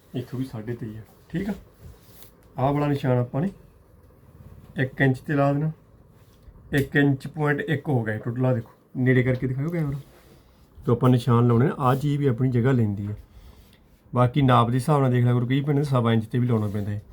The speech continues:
ਹਰ ਇੱਕ ਦਾ ਕੱਪੜਾ ਉਹਦੇ ਸ-, ਬ-, ਸਰੀਰ ਦੇ ਹਿਸਾਬ ਨਾਲ ਕੱਟਣਾ ਪੈਂਦਾ। ਇਹ ਨਹੀਂ ਹੈ ਵੀ ਆਪਾਂ ਨੇ ਸਾਰਾ ਤੇ ਇੱਕੋ ਹੀ ਹੱਥ ਰੱਖਣਾ। ਥੋੜ੍ਹਾ ਜਿਹਾ ਆਪਾਂ ਨੂੰ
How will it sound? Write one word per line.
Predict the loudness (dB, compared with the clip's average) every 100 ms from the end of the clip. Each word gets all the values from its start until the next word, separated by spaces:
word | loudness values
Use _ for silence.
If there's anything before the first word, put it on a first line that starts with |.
| -20 -20 -20 -20 -2
ਹਰ | 2
ਇੱਕ | 2 2
ਦਾ | 2 2
ਕੱਪੜਾ | 0 0 0
ਉਹਦੇ | 0 -2 -4
ਸ-, | -4 -6
ਬ-, | -10 -10 -12 -20
ਸਰੀਰ | -6 -2 0 0
ਦੇ | 0
ਹਿਸਾਬ | 0 -2 -2
ਨਾਲ | -2
ਕੱਟਣਾ | -4 -4
ਪੈਂਦਾ। | -4 -4 -4
ਇਹ | -2 0 2
ਨਹੀਂ | 2
ਹੈ | 0
ਵੀ | 0
ਆਪਾਂ | -2 -2 -2
ਨੇ | -2 -6 _ _ -20 -20 -20 -4
ਸਾਰਾ | 0 0
ਤੇ | 0
ਇੱਕੋ | -2 -2
ਹੀ |
ਹੱਥ | -2 -4
ਰੱਖਣਾ। | -10 -10 -12 -14 -18 -20 -16 -10 0
ਥੋੜ੍ਹਾ | 2 4 4 4
ਜਿਹਾ | 4 2
ਆਪਾਂ | -2 -4
ਨੂੰ | -4